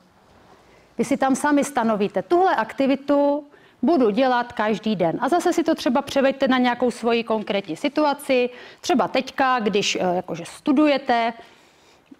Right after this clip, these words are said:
moje Aneška teďka končí vlastně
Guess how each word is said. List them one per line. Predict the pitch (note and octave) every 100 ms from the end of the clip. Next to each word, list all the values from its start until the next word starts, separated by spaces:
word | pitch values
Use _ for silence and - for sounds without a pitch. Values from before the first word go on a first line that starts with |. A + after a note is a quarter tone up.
| _ -
moje | A#3+ A3
Aneška | A3 B3 A#3+ -
teďka | A3+ A3 - A3+
končí | A3+ G#3+ - G#3+
vlastně | G3+ G3 - F3 D#3+